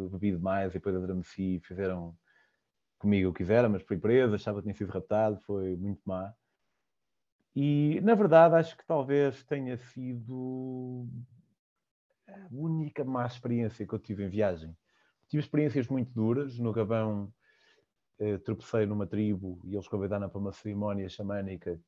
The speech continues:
e, em que eu me voluntariei sem querer para tomar o lugar do xamã. E tive que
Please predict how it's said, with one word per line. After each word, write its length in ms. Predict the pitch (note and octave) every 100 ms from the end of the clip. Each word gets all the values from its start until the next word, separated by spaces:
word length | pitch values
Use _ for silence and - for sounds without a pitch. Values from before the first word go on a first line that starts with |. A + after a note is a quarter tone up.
| _ _ _ _ _ _
e, 420 | F#2+ F#2 F#2 F2+ G#2
em 80 |
que 140 | G2 A2+
eu 60 |
me 60 | G#2
voluntariei 560 | G2+ A2 G2+ G2 G#2 G2
sem 200 | - G2
querer 240 | G2+ F#2+
para 120 | -
tomar 220 | - F#2
o 60 | F#2
lugar 240 | F#2 F#2
do 120 | F2 F2+
xamã. 360 | F2+ F2 F2+ E2 _ _ _ _ _ _ _ _ _ -
E 220 | F#2 F2
tive 220 | G#2 E2
que 800 | - G2 F2+ F2 E2+ E2+ E2 D#2+